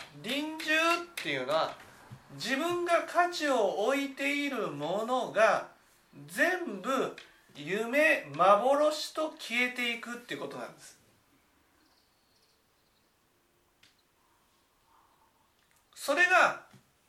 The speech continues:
ね、死なんです。お母さんわかります？死って何？安心して臨終に臨むにはどうしたらいい？っ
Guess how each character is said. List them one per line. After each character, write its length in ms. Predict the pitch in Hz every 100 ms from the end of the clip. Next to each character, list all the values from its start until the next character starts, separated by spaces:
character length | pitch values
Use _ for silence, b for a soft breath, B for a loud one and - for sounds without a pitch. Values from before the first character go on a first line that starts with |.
| _ _ _ - 190
ね、 280 | 247 294 - _ _ _ _ _
死 420 | - - - 190
な 160 | 180 131
ん 120 | -
で 60 | -
す。 160 | - _ _ _ _ - - - _ - _ - _ _ _ _ _ _ _ _ _ _ _ _ _
お 40 | 156
母 100 | 143
さ 100 | 113
ん 40 |
わ 60 | 110
か 40 |
り 60 | -
ま 80 | -
す？ 140 | - 110 _ _ _ _ _ _ _ _ _ _ _ _ _ -
死 300 | - 320 330
っ 40 |
て 160 | - 190
何？ 400 | 214 220 220 220 - _ _ _ _ _ -
安 360 | 226 320 349
心 320 | 359 339 339 349
し 100 | -
て 160 | 330
臨 300 | 285 285 294
終 180 | 302 302
に 80 | 285
臨 340 | 269 269 285
む 60 | 285
に 120 | 269
は 120 | 196
ど 120 | - 277
う 40 |
し 80 | -
た 60 | 196
ら 100 | 185
い 80 |
い？ 180 | 185
っ 20 | 202